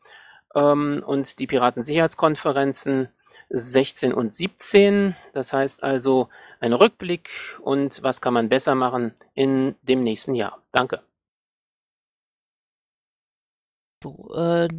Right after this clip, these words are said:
Speaker 2: danke Olaf und David noch. David, kannst du sprechen, mobil?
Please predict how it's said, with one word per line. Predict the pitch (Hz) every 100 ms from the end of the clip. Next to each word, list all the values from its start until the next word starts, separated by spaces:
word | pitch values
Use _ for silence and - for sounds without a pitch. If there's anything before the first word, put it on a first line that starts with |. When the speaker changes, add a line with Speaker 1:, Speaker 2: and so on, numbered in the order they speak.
| 165 - _ _ _ _ _ _ - -
Speaker 2:
danke | 175 233 226
Olaf | 214 311 240 -
und | 233 277 285 -
David | 302 262 240
noch. | 190 160 - - - - -
David, | 208 254 -
kannst | 262 -
du |
sprechen, | 262 - 277 269 226
mobil? | 190 165 180 175 170